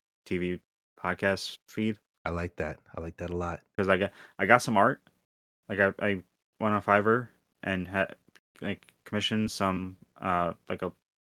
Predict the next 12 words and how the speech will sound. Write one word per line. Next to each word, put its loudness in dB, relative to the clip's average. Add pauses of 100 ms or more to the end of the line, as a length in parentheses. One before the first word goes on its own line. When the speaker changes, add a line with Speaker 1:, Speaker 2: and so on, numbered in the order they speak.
(120)
Speaker 1:
some, -6
like, -4
I -12
think -8
four 2
logos. 0 (680)
Two 2
of 8
them 4
are 2 (1300)
freaking 0 (100)
phenomenal. 0